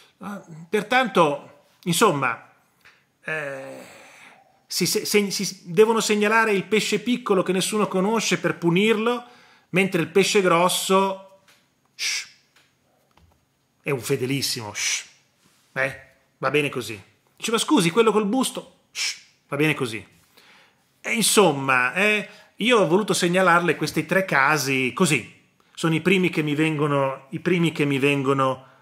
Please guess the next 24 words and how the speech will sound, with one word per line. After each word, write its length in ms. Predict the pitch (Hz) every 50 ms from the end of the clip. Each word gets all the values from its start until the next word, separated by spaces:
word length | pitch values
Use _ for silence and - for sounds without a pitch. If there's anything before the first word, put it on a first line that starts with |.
| _ _ _ _
in 180 | - 160 156 151 147
mente, 500 | 131 120 101 95 92 98 95 - 139 147
eh. 200 | 160 160 147 - - - _ _ _ _ _ - _ _ _
Quello 260 | - 165 160 151 147 135
vestito 400 | 143 139 - - 170 160 - 139
da 100 | 139 135
nazionalsocialista, 1080 | 131 135 131 - 151 143 139 135 - 170 156 - 190 202 226 214 170 - - - 139
quello 200 | - 139 131 127
che 140 | 120 - 127
fa 120 | - 160
i 60 | 143 131
saluti 340 | - 160 156 160 156 190
romani 480 | 196 214 202 170 165 175 180 170 151 139
e 40 | 120
quell'altro 420 | - 143 131 131 131 123 - 131
che 120 | 113 127 117
c'ha 120 | - 135
i 80 | 123 120
busti 340 | 120 131 131 123 - 143 131
di 80 | 123
Mussolini 480 | 127 123 120 - - 135 123 120 120 123
in 80 | 120 113
sala. 520 | - - 107 98 95 98 101 101 - _ _ _ _ _ _ _ _ _ _ _ _ _ _ _ _ _ _ _ _ _ _ _ _ _ _ _ _ _ _ _ _ _ _ _ _ _ _ _ _ _ _ _ _ _ _ _ _ _ _ _ _ _ _ _ _ - - - _ - - - - - _ _
Insomma, 460 | _ - - - 160 131 104 92 -